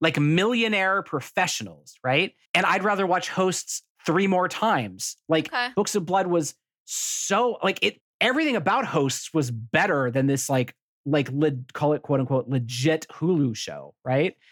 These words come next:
Speaker 1: Or Hulu movie. Uh, and I think the same could, I have not watched all of the, the Blumhouse, you know, Hulu ones, but the ones I've seen, Hosts is better than them,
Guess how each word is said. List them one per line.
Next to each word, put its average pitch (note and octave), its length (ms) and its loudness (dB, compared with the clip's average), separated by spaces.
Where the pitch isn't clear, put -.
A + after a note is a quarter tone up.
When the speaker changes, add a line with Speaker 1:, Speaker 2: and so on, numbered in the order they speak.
Speaker 1:
Or A#2+ 340 0
Hulu D#3+ 260 2
movie. G2+ 380 -4
Uh, C#3 220 2
and F#3+ 100 2
I G#3 40 2
think D4+ 160 -2
the F4 80 -2
same C4 220 0
could, A#3+ 180 -2
I A#3+ 100 4
have A#3+ 120 2
not G3+ 220 2
watched E3 380 0
all C#3+ 220 2
of B2+ 140 -2
the, A#2 380 -4
the B2+ 120 0
Blumhouse, B2+ 880 0
you C3+ 100 0
know, B2 240 2
Hulu D3 560 2
ones, F#3+ 460 -2
but - 160 -2
the D3+ 140 2
ones G#3+ 240 2
I've E3 160 0
seen, F3 400 0
Hosts E3 360 0
is D3 140 0
better B2+ 280 2
than F#2 160 -12
them, D#2+ 160 -18